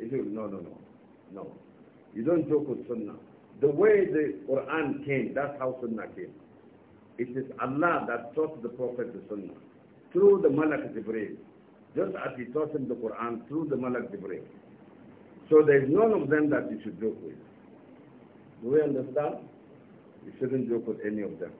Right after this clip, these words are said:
We'll stop here, inshallah ta'ala, because today is closing day. So we want to hear remarks from our teachers. One or two of our teachers, what do you have to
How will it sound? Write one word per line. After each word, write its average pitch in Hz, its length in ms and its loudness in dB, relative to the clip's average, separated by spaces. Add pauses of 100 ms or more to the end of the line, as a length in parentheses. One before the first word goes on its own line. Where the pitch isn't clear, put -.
(960)
We'll 135 260 0
stop - 220 2
here, 143 160 2
inshallah 107 680 -2
ta'ala, 113 480 -6 (560)
because 98 240 -6
today 127 300 4
is - 100 -6
closing 113 340 -2
day. 87 200 -4 (1200)
So 113 380 2 (200)
we 110 160 -2
want 139 320 0
to 117 120 2
hear 123 520 4 (1400)
remarks 139 500 4 (1080)
from 113 180 -2
our 110 160 -2
teachers. 123 380 -4 (1200)
One 135 220 0
or 120 140 0
two 127 120 2
of 123 120 4
our 101 100 4
teachers, 156 440 2 (880)
what 131 180 2
do 135 80 4
you 131 60 8
have 123 160 0
to 123 80 -4